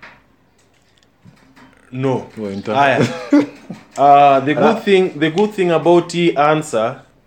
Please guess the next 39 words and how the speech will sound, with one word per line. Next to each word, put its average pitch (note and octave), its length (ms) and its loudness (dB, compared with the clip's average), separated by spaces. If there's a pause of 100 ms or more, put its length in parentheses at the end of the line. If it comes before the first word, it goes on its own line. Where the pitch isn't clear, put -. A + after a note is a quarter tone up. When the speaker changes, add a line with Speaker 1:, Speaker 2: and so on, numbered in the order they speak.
(140)
Speaker 1:
and B2 280 -4
as B2+ 160 -2
you D3 80 -6
guys C#3 260 0
are A#2+ 100 -2
listening, A#2+ 480 -8 (160)
also C#3+ 300 0
umesema C3+ 420 -2
Hakim C#3+ 540 -4
has, C3 240 -6 (100)
uh, - 80 -16 (380)
ni D#3 140 -10
Hakim? D#3 440 -10 (680)
Speaker 2:
Bro, F#2+ 240 -18 (560)
something. G#2+ 220 -12
Speaker 1:
Hakimi. F3 420 -2 (100)
Speaker 2:
Yeah, F#2+ 200 -12
Hakimi, A#2 340 -6
yeah, B2+ 100 2
Speaker 1:
Hakimi, D3+ 300 0
Speaker 2:
yeah. C#3+ 140 4
Speaker 1:
yeah. B2+ 140 2 (340)
Ah, C3 240 2
zi. C3 260 -4 (420)
Aya, C#3 400 2
so D#3+ 480 -2 (460)
let E3+ 180 0
me F#3+ 80 2
just F3 300 2
answer, D#3+ 340 0
ask D#3 340 2
you D#3 120 -6
these D3 180 -8
questions D3 460 -4
and C3 160 -2
then D3 200 2
Speaker 2:
<laughs> - 20 -4
Wow. C3 100 -4
Speaker 1:
tutazipitia. B2+ 720 -4